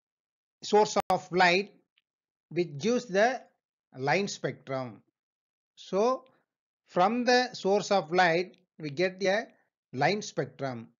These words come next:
So it emitting a line spectrum. Say it is a sodium vapor lamp which is placed between the pole pieces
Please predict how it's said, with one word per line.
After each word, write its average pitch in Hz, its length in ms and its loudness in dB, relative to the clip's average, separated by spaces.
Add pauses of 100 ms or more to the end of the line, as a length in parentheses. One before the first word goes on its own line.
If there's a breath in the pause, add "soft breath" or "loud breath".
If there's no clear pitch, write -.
So 175 100 -8
it 165 80 -8
emitting 196 520 -2
a 233 220 -2 (680)
line 165 260 0
spectrum. 120 560 -8 (2250)
Say 165 200 6
it 160 100 4
is 185 160 4
a 202 300 8 (280 soft breath)
sodium 185 460 2
vapor 170 320 4
lamp 185 240 2
which 185 140 -4
is 151 100 -6
placed 208 500 2
between 165 480 0
the 180 300 0 (880)
pole 226 220 6
pieces 175 680 0